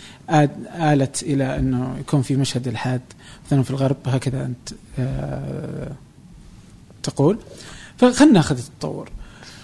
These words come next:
آه، في ناس تقول إنه الناس دائمًا تنتقد، يعني، التطور، هم ما يدرون.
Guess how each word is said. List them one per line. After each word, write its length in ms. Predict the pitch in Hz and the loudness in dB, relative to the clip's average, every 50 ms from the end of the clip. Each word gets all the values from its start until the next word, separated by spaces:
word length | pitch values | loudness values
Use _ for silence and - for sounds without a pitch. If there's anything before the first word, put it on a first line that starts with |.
| - - - - - - - - - - - - | -20 -20 -20 -20 -20 -20 -20 -20 -20 -12 2 4
آه، 720 | 160 160 165 160 156 156 156 151 151 143 139 143 147 156 - - | 6 8 10 10 8 8 8 6 6 4 4 2 0 -4 -6 8
في 100 | - 262 | 10 12
ناس 200 | 240 233 226 - | 12 12 10 10
تقول 260 | - 190 196 196 175 165 | 6 8 10 10 10 10
إنه 140 | 151 156 | 10 8
الناس 280 | 185 190 175 156 139 - | 8 8 8 6 6 6
دائمًا 220 | - 170 147 139 | 6 6 6 6
تنتقد، 500 | 127 - 151 135 120 131 - - 127 123 | 4 4 2 0 0 -2 -2 -2 -2 -2
يعني، 340 | 135 117 113 127 123 - 170 | -2 -4 -4 -4 -6 -4 -6
التطور، 380 | 165 - 156 113 156 185 220 226 | -2 -2 0 2 4 6 6 6
هم 120 | 175 175 | 6 6
ما 140 | 151 123 117 | 6 4 2
يدرون. 280 | 120 - - - - | 0 -6 -10 -14 -14